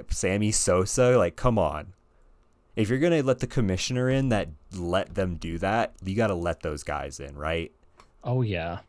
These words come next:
Speaker 1: Barry Bonds. Barry Bonds doesn't make you hit, I mean, steroids doesn't make you hit eight hundred home runs. I'm sorry. It doesn't.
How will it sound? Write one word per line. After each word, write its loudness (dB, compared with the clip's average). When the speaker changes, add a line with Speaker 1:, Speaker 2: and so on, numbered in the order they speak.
Speaker 1:
Barry 4
Bonds. 0
Barry 6
Bonds 2
doesn't -2
make -4
you -2
hit, 0
I 0
mean, 0
steroids -2
doesn't -4
make -6
you -6
hit -4
eight -6
hundred -6
home -6
runs. -10
I'm -2
sorry. 0
It -8
doesn't. -2